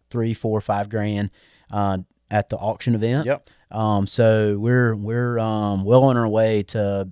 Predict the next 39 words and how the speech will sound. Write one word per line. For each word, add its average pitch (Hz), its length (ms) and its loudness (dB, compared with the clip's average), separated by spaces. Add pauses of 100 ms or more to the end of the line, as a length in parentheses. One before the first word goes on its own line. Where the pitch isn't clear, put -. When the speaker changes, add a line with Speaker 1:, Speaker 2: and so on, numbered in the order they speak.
(160)
Speaker 1:
beating 113 360 0
our 104 120 0
goal 107 380 0
this 117 160 -6
Speaker 2:
That's 127 100 -4
Speaker 1:
year. 123 120 -2
Speaker 2:
so 127 240 -6
good, 110 240 -12
dude. - 180 -20
Speaker 1:
Uh, 95 220 -2
so 104 160 -2
yeah, 104 240 2
we're 107 140 -2
pumped 95 340 -4
about 85 180 -10
that. 82 280 -18 (100)
Speaker 2:
It's, - 280 -4 (300)
it's 139 220 -6
amazing, 139 580 -6
like, 104 140 -4
what 92 400 -8
the 95 80 -14
people 95 440 -12
in 87 120 -14
this 87 320 -14
community 85 640 -16 (360)
accomplish 95 600 -10
on 110 160 -10
a 110 40 -8
yearly 139 280 -4
basis. 135 420 -8
Like, 98 160 -8
Speaker 1:
Yes. 104 160 -2
Speaker 2:
whether 113 240 -4
it's - 300 -14 (160)
Habitat, 135 680 -6
whether 95 300 -8
it's, - 320 -16 (600)
um, 87 640 -6